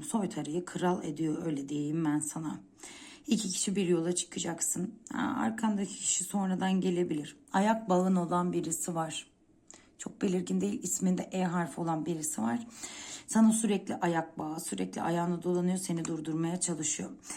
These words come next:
Bir aileyle küskünlüğün, kırgınlığın varsa, aile ile küskünlüğün, kırgınlığın varsa aileden sana bir haber var. İsteğin, dileğin ağır ağır. Çünkü sıkıntıların içinden sıyrılıp bu dilek için çaba göstermen, azim göstermen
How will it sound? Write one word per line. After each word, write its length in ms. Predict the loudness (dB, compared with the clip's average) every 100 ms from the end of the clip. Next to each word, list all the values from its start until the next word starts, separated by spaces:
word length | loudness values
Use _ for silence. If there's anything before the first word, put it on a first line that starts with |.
| -16 -12 4
Bir 200 | 6 6
aileyle 560 | 4 4 4 4 4 2
küskünlüğün, 580 | 0 -4 0 2 4 4
kırgınlığın 500 | 2 2 2 4 4
varsa, 280 | 2 0 -2
aile 540 | 0 2 2 2 0 0
ile 280 | -2 -2 -2
küskünlüğün, 560 | -4 -4 -2 0 0 0
kırgınlığın 600 | 0 0 2 2 2 2
varsa 500 | 2 2 2 0 0 -12 0
aileden 480 | 4 4 4 2 0
sana 320 | 0 0 2
bir 160 | 0 -2
haber 500 | -6 -2 0 -2 -4 -6
var. 460 | -2 -2 -4 -10 -12 -20 -20 _ _ _ _ _ _ -20 -18 -18 -16 2
İsteğin, 580 | 4 4 2 4 4 4
dileğin 400 | 2 2 0 -2
ağır 300 | -4 -2 -2
ağır. 340 | -2 -4 -6 -4
Çünkü 240 | -4 -4
sıkıntıların 680 | -4 -6 -4 -4 -2 -2 -2
içinden 420 | -2 -2 0 0
sıyrılıp 680 | -2 -2 -4 -2 -4 -4 -6
bu 100 | -6
dilek 300 | -2 -2 -2
için 240 | -2 0
çaba 260 | 0 -2 -4
göstermen, 640 | -4 -6 -6 -4 -2 -2 -4
azim 340 | -6 -2 -2
göstermen 600 | -2 -4 -6 0 0